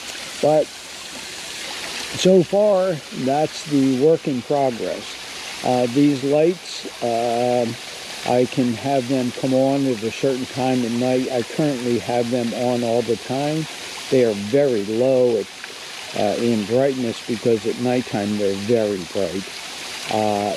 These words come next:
if I have them on high intensity. And, uh, you cannot see that now, uh,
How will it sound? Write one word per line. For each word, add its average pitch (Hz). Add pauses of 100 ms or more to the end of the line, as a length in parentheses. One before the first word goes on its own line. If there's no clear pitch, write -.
if 107
I 107
have 107
them 101
on 95
high 123
intensity. 104 (560)
And, 123
uh, 110 (560)
you 190
cannot 151
see 180
that 117
now, 113 (580)
uh, 135